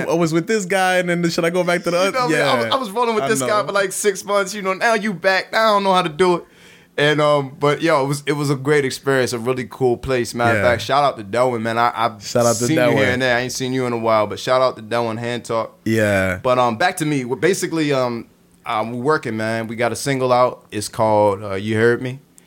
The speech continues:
Speaker 1: Okay.
Speaker 2: Uh, it's produced by my homie Flight Boy. Flight Boy has worked with Wale, uh, Johnny Lang. Um,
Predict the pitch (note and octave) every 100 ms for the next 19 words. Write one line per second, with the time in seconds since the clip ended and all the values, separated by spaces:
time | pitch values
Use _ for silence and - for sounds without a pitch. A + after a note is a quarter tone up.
0 | _ G#2 - A#2 A#2 D#3+ G#2+ G2 A#2 A2+
1 | A2+ A2 A#2+ A2+ G#2 A2+ A2+ G#2+ A2+ A2
2 | A2+ A2+ A2 A2 G2+ G2+ A2 G#2 G#2 F#2+
3 | G2 G2 G2 A2 A2+ A2 G#2+ - G2+ F#2+
4 | G2+ G#2 - G2+ G#2 G2 G#2 A2+ A2+ A2
5 | G#2 - G2+ G#2 G2+ A1+